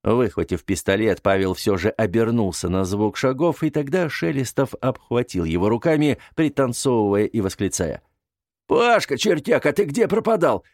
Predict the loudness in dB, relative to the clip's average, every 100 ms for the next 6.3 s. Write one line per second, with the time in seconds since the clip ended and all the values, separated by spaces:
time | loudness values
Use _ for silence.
0 | _ 0 2 2 0 2 2 0 0 2
1 | 2 2 2 0 0 -2 -2 0 2 4
2 | 2 0 0 2 0 -4 _ _ _ _
3 | _ _ _ -10 -6 -6 -4 -6 -6 -12
4 | -12 -8 -4 -2 -2 -4 -6 -6 -4 -4
5 | -2 -4 -2 -2 -2 -4 -6 -8 -8 -8
6 | -8 -8 -12